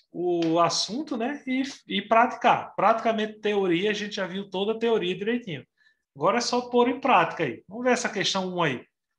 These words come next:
Ele tá pedindo aí pra gente o seno de dezessete π sobre três.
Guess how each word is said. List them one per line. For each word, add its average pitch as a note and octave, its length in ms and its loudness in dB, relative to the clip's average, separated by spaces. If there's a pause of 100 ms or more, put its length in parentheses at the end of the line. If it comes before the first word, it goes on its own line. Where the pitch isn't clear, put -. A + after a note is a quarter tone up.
(200)
Ele C3+ 100 -18
tá F3 140 2
pedindo F3 560 -4
aí D#3+ 180 4
pra D#3+ 220 4
gente F3+ 420 -4
o G3+ 80 -8
seno F#3+ 800 2 (560)
de D#3+ 120 -8
dezessete G#3+ 720 2
π G#3+ 200 -8
sobre A3+ 280 -6
três. E3+ 600 -4